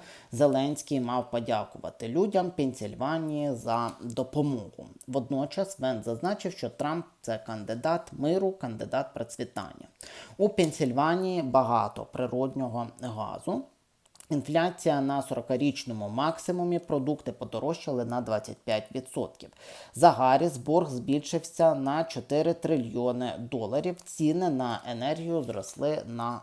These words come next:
сорок відсотків. Тобто тут він зазначив про економічний стан у Сполучених Штатах Америки. Гарріс впустила двадцять п'ять мільйонів нелегальних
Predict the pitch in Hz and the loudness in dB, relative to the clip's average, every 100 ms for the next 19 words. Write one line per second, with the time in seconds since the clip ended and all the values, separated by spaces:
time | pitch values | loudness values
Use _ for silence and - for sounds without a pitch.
0 | - - - 107 98 101 - - - 127 | -14 -16 -10 -6 -4 -6 -8 -14 -6 -6
1 | - - - - - - - 101 - 135 | -6 -14 -14 -18 -18 -18 -16 -16 -10 -10
2 | 135 110 101 85 _ _ _ _ _ - | -10 -12 -12 -14 _ _ _ _ _ -8
3 | 110 113 123 - 110 - 120 113 - 139 | -6 -6 -8 -8 -14 -10 -6 -6 -4 -8
4 | - 127 127 127 113 - - - - - | -6 -6 -4 -6 -8 -14 -18 -20 -20 -20
5 | - - - - - 165 190 - 151 160 | -18 -16 -18 -18 -4 -2 -2 -2 -4 -4
6 | - 107 135 135 117 107 - - 104 - | -8 -4 -4 -4 -6 -6 -8 -6 -6 -6
7 | 101 120 120 92 - - - - - - | -6 -4 -4 -6 -8 -16 -18 -18 -20 -20
8 | - - 156 196 208 - - 143 - 175 | -16 2 4 6 4 -2 -4 -6 2 4
9 | 160 131 110 139 143 117 - 127 120 117 | 6 6 6 4 4 -2 0 0 0 -4
10 | 110 147 190 214 180 120 107 110 113 107 | -8 -4 -2 0 -2 -2 -2 -2 -2 -4
11 | 104 | -8